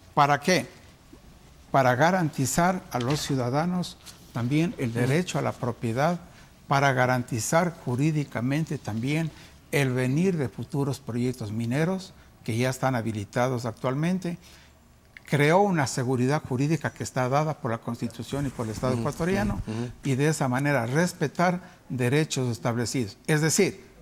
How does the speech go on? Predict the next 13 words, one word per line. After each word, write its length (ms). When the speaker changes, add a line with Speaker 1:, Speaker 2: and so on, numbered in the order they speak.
Speaker 1:
no 460
existe 600
la 180
posibilidad 720
de 120
una 260
retroactividad. 1400
Speaker 2:
Saludamos 380
a 200
Cristian 280
Zamora, 260
buenas 260
tardes. 460